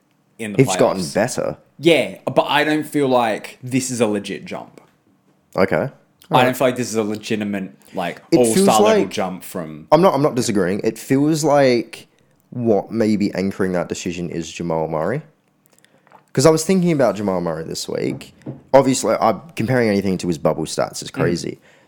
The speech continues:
Speaker 2: You know, he's always, he's had a very slow, gradual process.
Speaker 1: Mm-hmm.
Speaker 2: And that's pretty much the case for everyone in the league. Even Luka, it's a gradual process.
Speaker 1: Mm-hmm.
Speaker 2: Trae Young, gradual process.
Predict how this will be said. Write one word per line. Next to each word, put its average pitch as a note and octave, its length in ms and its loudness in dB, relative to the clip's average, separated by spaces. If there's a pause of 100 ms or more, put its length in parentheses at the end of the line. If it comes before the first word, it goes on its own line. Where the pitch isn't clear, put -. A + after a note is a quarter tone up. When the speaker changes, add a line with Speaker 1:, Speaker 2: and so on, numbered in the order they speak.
(140)
Speaker 2:
You F#2+ 100 -4
know, F2 100 2
he's G#2 220 -2
always, G2+ 340 0
he's A#2 200 -2
had A2 180 0
a G2 40 -4
very F#2+ 200 0
slow, F2 500 -2
gradual D#2+ 500 -4
process. E2+ 500 -6
Speaker 1:
Mm-hmm. B2 220 -10
Speaker 2:
And C#3+ 60 -4
that's C#3+ 140 0
pretty D#3+ 200 -2
much A#2 180 -4
the A2+ 80 -8
case G#2 340 -2
for F2 420 -4
everyone B2 380 0
in E2+ 80 -6
the F2 80 -8
league. F#2 300 -6
Even A#2 260 -2
Luka, B2+ 280 0
it's - 180 -6
a - 20 -10
gradual F2 300 -2
process. C3+ 380 -2
Speaker 1:
Mm-hmm. F2+ 120 -2
Speaker 2:
Trae A#2 100 2
Young, A2+ 200 -2
gradual E2+ 280 -2
process. - 580 -6